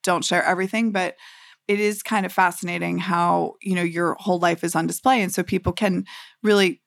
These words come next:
tailor a stay for you even better based on your preferences that you share on social. And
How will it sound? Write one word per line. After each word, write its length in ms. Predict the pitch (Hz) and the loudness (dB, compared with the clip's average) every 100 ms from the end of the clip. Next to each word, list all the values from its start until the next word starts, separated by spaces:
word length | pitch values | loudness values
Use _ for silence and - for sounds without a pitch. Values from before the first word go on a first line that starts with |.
| - | -6
tailor 380 | 202 196 196 | 0 2 2
a 80 | 185 | 0
stay 520 | 180 - 208 196 190 - - | -2 -2 2 2 0 -6 -18
for 180 | - 196 | -4 0
you 220 | 190 175 | 2 4
even 260 | 160 175 175 | 4 2 4
better 360 | 247 277 190 | 4 4 2
based 360 | 175 185 175 - | 0 -4 -6 -4
on 140 | 175 | -2
your 100 | 175 | -2
preferences 640 | 170 - 165 175 165 170 165 | -4 -2 -2 -2 -4 -6 -6
that 140 | - | -6
you 80 | - | -6
share 260 | - 165 - | -4 -2 -2
on 140 | 160 | -2
social. 560 | - 233 - 170 170 - - - - _ - | 0 0 2 2 0 -2 -12 -20 -20 _ -4
And 400 | 180 180 185 | -2 -2 -6